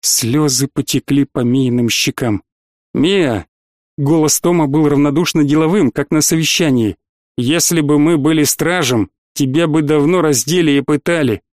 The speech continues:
а узнав всё, что нужно, убили бы, не моргнув. Тебе повезло, мы не они.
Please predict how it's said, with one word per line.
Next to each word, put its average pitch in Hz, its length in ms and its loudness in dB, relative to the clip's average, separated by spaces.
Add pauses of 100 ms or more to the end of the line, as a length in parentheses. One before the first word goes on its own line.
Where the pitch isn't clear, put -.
(240)
а 139 120 -2
узнав 151 440 0
всё, - 280 0
что - 200 0
нужно, 151 360 2
убили 160 300 0
бы, 139 140 0
не 143 100 4
моргнув. 156 540 0 (460)
Тебе 139 360 0
повезло, 156 680 0 (280)
мы 151 420 0 (180)
не 151 280 2
они. 139 440 0